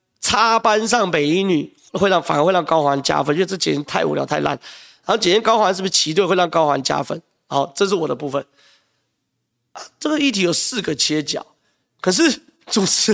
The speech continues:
人不会那么机车啊，主持人就会问：“哎，李导，你觉得高虹安有没有侵权？对高虹安是不是扣分？”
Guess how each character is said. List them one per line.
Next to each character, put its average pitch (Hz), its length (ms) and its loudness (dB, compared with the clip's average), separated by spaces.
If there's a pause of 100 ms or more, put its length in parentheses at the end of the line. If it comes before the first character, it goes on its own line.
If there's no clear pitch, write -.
(120)
人 214 240 0
不 - 180 -2
会 269 140 4
那 220 120 2
么 240 120 4
机 190 260 -4
车 190 140 2
啊， 185 120 2 (300)
主 240 160 0
持 226 60 4
人 247 100 2
就 254 140 6
会 254 60 4
问 - 200 2
：“哎， 240 80 2
李 240 80 0
导， 269 180 4
你 196 120 -4
觉 208 60 4
得 226 40 4
高 226 220 4
虹 220 100 4
安 196 140 4
有 190 100 2
没 185 80 2
有 196 120 4
侵 196 260 -4
权？ 160 200 -2 (380)
对 233 120 2
高 196 140 2
虹 196 60 4
安 196 80 2
是 190 60 0
不 180 60 -8
是 - 20 -12
扣 175 160 2
分？” 156 240 -2